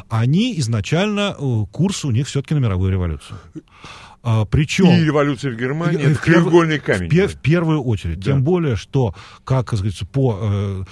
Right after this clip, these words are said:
Speaker 1: н-, большевики, они всё-таки в значительной степени догма-, э, догматисты.
Speaker 2: Тогда да.
Speaker 1: Да,
Speaker 2: Тогда
Speaker 1: да.
Speaker 2: да.
Speaker 1: Значит, и, м, э, как бы один из главных догматов, который выдвинули, значит, ещё апостолы, э, Маркс и Энгельс,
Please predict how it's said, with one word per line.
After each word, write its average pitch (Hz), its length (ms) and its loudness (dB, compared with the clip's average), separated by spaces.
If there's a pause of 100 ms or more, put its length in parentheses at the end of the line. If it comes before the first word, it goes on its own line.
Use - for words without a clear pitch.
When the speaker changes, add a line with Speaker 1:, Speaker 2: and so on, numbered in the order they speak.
(240)
Speaker 1:
н-, 120 380 0
большевики, 151 520 0
они 135 200 2
всё-таки 117 600 -2
в - 260 -12
значительной 107 380 -2
степени 87 360 -6
догма-, 117 380 0
э, 107 300 2
догматисты. 120 520 0
Speaker 2:
Тогда 117 380 4
да. 98 260 -4
Speaker 1:
Да, 107 200 0
Speaker 2:
Тогда 98 360 -2
Speaker 1:
да. 110 140 2
Speaker 2:
да. 85 120 -6 (120)
Speaker 1:
Значит, 110 400 -4
и, 170 200 4
м, 135 680 0
э, 117 60 -2
как 135 180 0
бы 135 280 0
один 139 340 2
из 117 80 2
главных 120 360 2
догматов, 160 540 0
который 113 340 -2
выдвинули, 98 460 0
значит, 82 320 -6
ещё 95 320 -4
апостолы, 85 560 -4
э, 80 640 -8
Маркс 82 380 -6
и 107 100 -2
Энгельс, 175 360 -4